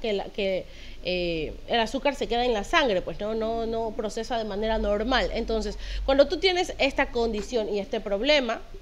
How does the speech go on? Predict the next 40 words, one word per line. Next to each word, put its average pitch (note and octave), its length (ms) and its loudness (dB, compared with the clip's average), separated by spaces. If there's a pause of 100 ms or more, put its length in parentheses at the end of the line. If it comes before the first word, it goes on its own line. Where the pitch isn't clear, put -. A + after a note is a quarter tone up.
(140)
como D3+ 220 -4
yo, B3 300 4 (320)
tú D#4+ 100 2
lo E4 140 6
que B3+ 100 4
tienes C4+ 240 2
que A#3 60 -2
hacer A3 180 0
es C4+ 80 4
buscar A3 260 -2
una A#3 200 0
persona G3+ 400 -2
que F#3+ 220 -6
sepa, A3 640 4 (440)
que F#3 100 -2
te F3 160 -2
pueda A3+ 420 2
orientar A3+ 720 2
hacia F#3+ 320 -4
una G3+ 300 -2
dieta B3+ 420 0
o G#3+ 100 0
hacia F#3 400 0 (360)
un, A3 180 2
alimentos B3 640 4
balanceados A#3 800 2
que G#3 140 0
no G3+ 180 0
vayan C4 340 4
a G#3 60 2
disparar G3 400 0
tu B3 120 0
glucosa, B3 480 0
porque B3+ 220 -4
si E4 140 0
no, C#4 160 4
obviamente, C4 540 2 (260)
esto A#3 260 0
te A#3+ 140 2
va G#3 260 4